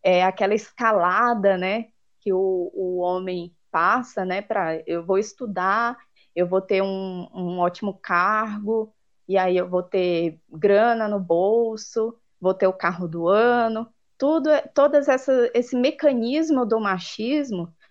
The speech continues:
faz com que o homem, quando ele falhe uma vez,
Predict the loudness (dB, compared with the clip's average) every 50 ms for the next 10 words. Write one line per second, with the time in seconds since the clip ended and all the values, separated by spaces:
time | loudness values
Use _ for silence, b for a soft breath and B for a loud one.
0 | _ _ 0 0 0 0 -2 -4 -6 -4 -2 0 0 2 2 4 2 2 2 0
1 | 0 -2 -2 -4 -4 -6 -6 -4 -4 -4 -2 -2 -2 0 -2 -2 -4 -6 -6 -8
2 | -8 -4 0 0 2 2 2 0 0 0 -2 -2 -2 -2 -2 -2 -4 -2 -2 0
3 | 0 2 2 0 0 -2 -4 -8 _ _ _